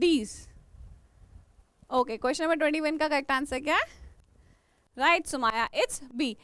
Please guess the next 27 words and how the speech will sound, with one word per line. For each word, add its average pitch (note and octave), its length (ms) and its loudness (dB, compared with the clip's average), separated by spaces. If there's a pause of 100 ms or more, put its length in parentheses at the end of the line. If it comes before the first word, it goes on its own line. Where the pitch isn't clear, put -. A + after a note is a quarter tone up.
(200)
एंटरप्रेन्योर। D#4+ 540 2
देखो C4+ 200 0
यहाँ F#4 180 4
पे A#4 60 4 (140)
एजेंट D4 400 2
की G#4 140 2
बात E4+ 300 4
की E4 120 -2
हुई E4 120 0
है D#4+ 60 2
ना, A#4+ 160 4 (300)
अगर F4+ 320 8
प्रोसेस F4 440 6
होता A4 240 4 (100)
तो B4 220 6
हमारा D4+ 300 4
एंटरप्रेन्योरशिप A#3+ 760 0
होता, F#3 240 -4 (320)
अगर D4+ 260 4
वो G#4+ 180 6
प्रोसेस D4 420 4
की G4 180 -2
बात E4 300 4
करते F#4 420 0 (1600)
तो G#4 80 6 (160)
एंटरप्रेन्योरशिप D4+ 840 2
होता, E4+ 240 4